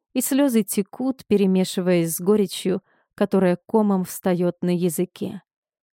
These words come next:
Меня оглушает подозрением, которое все больше формируется во мне. Текст, изложенный скупым юридическим языком, пугает и заставляет меня дрожать, так как до воспаленного сознания доходит, что я не буду суррогатной матерью.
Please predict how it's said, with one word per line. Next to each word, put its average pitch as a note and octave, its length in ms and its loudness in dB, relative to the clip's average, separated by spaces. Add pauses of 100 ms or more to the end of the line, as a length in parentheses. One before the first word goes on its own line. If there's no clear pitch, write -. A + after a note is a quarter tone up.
Меня G3 380 2
оглушает F#3 680 0
подозрением, F3+ 800 -2
которое F#3 480 0
все - 240 -2
больше G#3+ 400 -2
формируется F3+ 840 -2
во E3+ 140 -2
мне. F#3 380 -8 (500)
Текст, - 560 -4
изложенный F#3 640 0
скупым F#3+ 460 -2
юридическим F3 800 -2
языком, F#3+ 580 -2 (460)
пугает G#3+ 600 -2 (320)
и G#3 100 0
заставляет A3 640 0
меня G3 260 2
дрожать, G#3 680 -2 (340)
так - 260 -4
как F3+ 220 -2
до F3 140 2
воспаленного F#3 680 2
сознания F#3+ 680 0
доходит, F3+ 580 0
что - 180 -6
я F3+ 240 0
не F#3+ 180 0
буду G#3 380 -2
суррогатной E3+ 760 -4
матерью. F3+ 600 -6